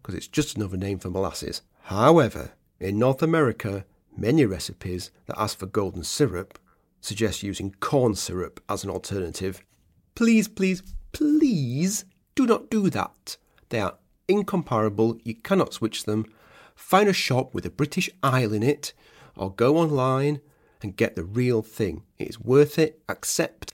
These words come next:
no substitutes. The history of Lyle's Golden Syrup is also an interesting one, and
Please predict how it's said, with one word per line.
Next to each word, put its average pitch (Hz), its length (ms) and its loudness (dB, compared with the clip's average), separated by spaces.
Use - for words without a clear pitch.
no 143 400 0
substitutes. - 1080 -6
The 95 80 -6
history 113 420 2
of 92 140 -2
Lyle's 139 440 2
Golden 156 380 0
Syrup 90 500 -4
is 117 220 -6
also 175 380 0
an 76 60 -8
interesting 85 580 -10
one, 85 180 -6
and 73 80 -14